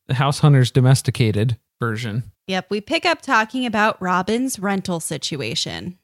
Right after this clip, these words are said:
Speaker 2: Surprise. Um, and they're going to look at a house, the first house, which, spoiler alert, is the house that they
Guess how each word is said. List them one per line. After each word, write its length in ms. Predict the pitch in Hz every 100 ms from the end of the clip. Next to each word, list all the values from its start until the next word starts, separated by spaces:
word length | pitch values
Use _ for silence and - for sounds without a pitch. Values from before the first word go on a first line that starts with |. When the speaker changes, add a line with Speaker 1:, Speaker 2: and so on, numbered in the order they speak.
| -
Speaker 2:
Surprise. 640 | - 220 185 - 175 - _ _
Um, 220 | 208 214 -
and 180 | 247 269
they're 260 | 311 311 240
going 260 | 285 277 403
to 60 |
look 180 | 359 320
at 60 | 339
a 60 |
house, 600 | 262 220 185 202 - - _ _ -
the 40 | 196
first 380 | 240 262 -
house, 540 | - 170 175 220 - _ _ -
which, 360 | 185 - - -
spoiler 540 | - 208 202 175 175 -
alert, 380 | 170 170 185 - _ -
is 200 | 220 -
the 100 | 202
house 320 | 208 226 233
that 180 | 185 -
they 280 | 175 160